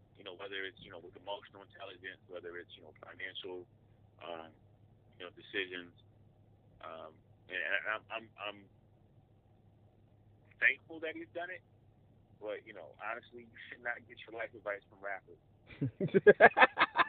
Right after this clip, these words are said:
Speaker 2: It's funny, I just posted something on, um, on, um, Facebook. I try to, I try to, I've been dabbing in the last couple of weeks more than I, I have been in the last month 'cause I'm, I'm really trying to wean myself off of it.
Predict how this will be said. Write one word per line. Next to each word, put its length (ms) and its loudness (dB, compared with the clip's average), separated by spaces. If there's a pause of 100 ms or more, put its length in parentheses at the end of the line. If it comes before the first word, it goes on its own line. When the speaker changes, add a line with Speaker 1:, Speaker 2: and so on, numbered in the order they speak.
(1200)
Speaker 2:
It's 240 12
funny, 240 12
I 60 12
just 200 0
posted 260 6 (120)
something 300 6
on, 260 4
um, 240 2 (560)
on, 280 2
um, 160 0 (120)
Facebook. 380 4
I 100 10
try 220 6
to, 180 4
I 40 -2
try 300 8
to, 180 6 (280)
I've 140 4
been 220 10
dabbing 560 12 (280)
in 100 0
the 60 4
last 280 12
couple 180 2
of 60 2
weeks 200 0
more 200 4
than 160 2
I, 260 0
I 60 2
have 180 4
been 160 0
in 60 -2
the 80 -2
last 240 4 (100)
month 180 0 (120)
'cause 120 -2
I'm, 220 0
I'm 80 -4
really 160 -4
trying 220 -4
to 60 -4
wean 260 -2
myself 440 0
off 160 0
of 180 -2
it. 80 -10